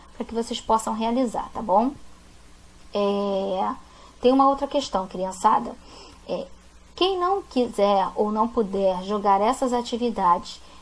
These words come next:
no computador, é, essa, esse Ipamatia,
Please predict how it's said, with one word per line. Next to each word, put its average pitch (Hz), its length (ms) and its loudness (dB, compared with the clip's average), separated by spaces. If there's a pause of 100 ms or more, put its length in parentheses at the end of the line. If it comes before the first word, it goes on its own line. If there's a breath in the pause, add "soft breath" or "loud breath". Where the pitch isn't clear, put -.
no 240 160 6
computador, 208 840 -2 (460 loud breath)
é, 208 920 0 (880)
essa, 240 880 6
esse 233 280 0
Ipamatia, 247 960 2